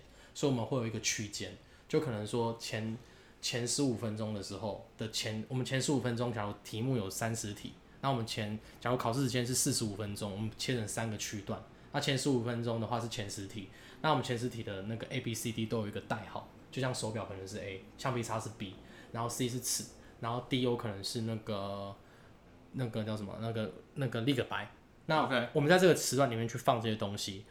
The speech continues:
Speaker 1: 那老师
Speaker 2: 放，放在哪里啊？
Speaker 1: 就放在桌-，桌子上的那个前角。那我们一样就是参与这个计划的人，他们因为这其实很梅花座，很，很吃运气，所以如果他们坐在
Speaker 2: 看得到就看得到。
Speaker 1: 那如果刚好在后面就，这个，这早就挂掉了，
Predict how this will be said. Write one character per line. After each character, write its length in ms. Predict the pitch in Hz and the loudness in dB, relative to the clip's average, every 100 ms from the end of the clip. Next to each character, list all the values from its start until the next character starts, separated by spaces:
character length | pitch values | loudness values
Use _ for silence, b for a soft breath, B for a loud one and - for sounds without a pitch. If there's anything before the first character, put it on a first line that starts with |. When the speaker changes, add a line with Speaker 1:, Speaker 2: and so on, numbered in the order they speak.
| b | b
Speaker 1:
那 140 | 156 | 6
老 180 | 139 107 | 8 6
师 120 | 135 | 4
Speaker 2:
放， 100 | 131 | 4
放 120 | 139 | 4
在 80 | 135 | 2
哪 140 | 120 101 | 2 0
里 100 | 87 | -2
啊？ 100 | - | 2
Speaker 1:
就 100 | 170 | 4
放 160 | 160 | 6
在 160 | 160 156 - | 6 4 0
桌-， 240 | - 156 - - | 0 0 -2 0
桌 180 | 156 147 | 4 6
子 140 | 123 | 4
上 240 | 113 127 | 2 2
的 80 | 110 | 2
那 140 | 113 113 | -2 0
个 240 | 110 101 | -2 -2
前 260 | - 107 110 | -4 -2 -2
角。 180 | 101 - | -2 4
那 140 | 208 | 8
我 40 | 196 | 10
们 140 | 131 | 8
一 60 | 127 | 6
样 120 | 151 | 6
就 80 | 151 | 6
是 220 | 151 151 - | 2 -2 -2
参 220 | - 160 | 4 4
与 20 | |
这 80 | 127 | 6
个 80 | 139 | 4
计 200 | 131 135 | 4 4
划 160 | 131 117 | 4 4
的 60 | |
人， 200 | 104 95 | 2 -2
他 80 | 123 | -2
们 220 | 123 104 120 | -2 -2 4
因 120 | 202 | 6
为 80 | 202 | 6
这 40 | |
其 160 | 170 123 | 4 2
实 80 | |
很 140 | 123 110 | 2 0
梅 220 | 104 104 | -2 0
花 160 | 113 107 | 2 2
座， 180 | 117 | 2
很， 160 | 98 98 - | -2 -6 -10
很 80 | 101 | -4
吃 220 | - 120 | 0 2
运 140 | 113 101 | 2 0
气， 280 | - 110 - B B | -4 -6 -8 B B
所 100 | - | 4
以 40 | 156 | 8
如 80 | |
果 60 | 143 | 8
他 120 | 135 | 6
们 100 | 135 | 4
坐 120 | 110 127 | 4 4
在 80 | |
Speaker 2:
看 140 | 123 165 | 8 6
得 100 | 131 | 8
到 160 | 143 | 6
就 60 | 127 | 6
看 180 | 131 117 | 4 2
得 80 | 104 | 2
到。 220 | 104 - | -2 6
Speaker 1:
那 100 | 202 | 10
如 80 | 208 | 12
果 100 | 151 | 10
刚 120 | 151 | 8
好 100 | 147 | 8
在 80 | 127 | 6
后 120 | 143 | 4
面 140 | 127 127 | 4 2
就， 80 | 123 | 0
这 120 | - 131 | 2 2
个， 80 | 113 - | 2 -4
这 120 | 143 | -2
早 140 | 127 107 | 0 -2
就 100 | 120 | 0
挂 220 | 117 95 | 0 0
掉 120 | 104 | 0
了， 80 | 101 | -6